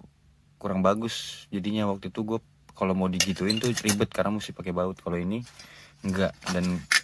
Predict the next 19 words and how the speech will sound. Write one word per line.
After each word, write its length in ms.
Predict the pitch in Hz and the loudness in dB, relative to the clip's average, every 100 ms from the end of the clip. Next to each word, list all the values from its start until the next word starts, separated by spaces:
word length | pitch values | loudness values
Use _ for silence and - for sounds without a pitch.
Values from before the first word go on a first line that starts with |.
| - | 0
cocok 400 | 110 - 120 - | -4 -2 -2 -2
jadinya, 240 | 104 107 107 | -2 0 2
malah 160 | 101 | 0
kayak, 240 | 101 92 - - | 0 -4 -6 -8
"Wah, 80 | 98 - | -12 -10
bagus 240 | 82 85 | -8 -6
juga 240 | - 123 131 | -2 0 2
nih." 100 | 127 - - - - - - - - - - | -2 -6 -18 -20 -20 -20 -18 -18 -18 -20 -10
Ini 80 | 98 | -8
coba 240 | 90 87 | -4 -4
nih, 160 | 82 80 - | -4 -8 -10
tinggal 160 | 104 113 | -4 -2
diputer 320 | 113 113 - | -2 0 0
gini 240 | 107 107 113 | 0 0 0
doang 240 | 117 104 | 0 -4
nih. 240 | 95 - - - - | -6 -14 -20 -18 -6
Nah, 260 | 87 92 98 - - - - - - - - - - | -2 -2 -6 -16 -20 -20 -20 -20 -6 -6 -6 -20 -8
udah 180 | 143 143 | 0 2
kelepas. 680 | 135 135 - 127 - - | 2 -2 -8 -8 -10 -12